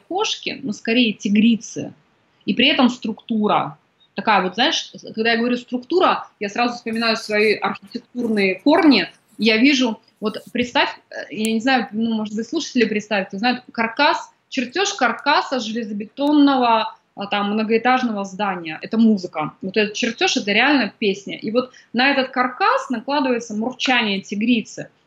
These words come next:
То есть это яркая женщина, но она с границами, она простроенная, она не растекающаяся по пространству, она знает, чего она хочет, и она умеет это взять.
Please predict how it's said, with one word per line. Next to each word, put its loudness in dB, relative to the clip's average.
То -6
есть -10
это 2
яркая 0
женщина, -4
но 0
она 4
с -10
границами, 2
она 0
простроенная, 2
она 4
не 10
растекающаяся 0
по -8
пространству, -4
она -2
знает, 2
чего -2
она -6
хочет, 2
и 4
она 4
умеет 8
это -6
взять. -8